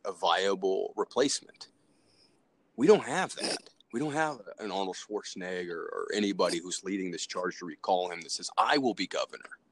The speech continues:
And here's what I'm going to do when I take over." There's no vision beyond just getting him out of there. And that's why it's not catching any traction.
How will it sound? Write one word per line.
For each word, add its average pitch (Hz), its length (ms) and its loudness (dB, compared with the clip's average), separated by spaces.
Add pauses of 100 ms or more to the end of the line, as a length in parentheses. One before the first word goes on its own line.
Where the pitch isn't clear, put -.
(680)
And 92 80 -10
here's 123 240 6
what 107 100 6
I'm 156 300 6
going 92 220 2
to - 60 -6
do - 120 -16 (160)
when 80 100 -20
I - 140 -20
take - 240 -14
over." - 260 -8 (220)
There's 117 140 2
no 107 120 8
vision 110 400 4
beyond 82 320 -4
just 82 160 -8
getting 92 220 0
him 82 120 -2
out 92 200 6
of 78 60 -4
there. - 240 -16 (540)
And 98 200 -2
that's 107 220 0
why 95 160 0
it's - 160 -10
not - 120 -8
catching - 380 -12
any - 160 -20
traction. - 480 -10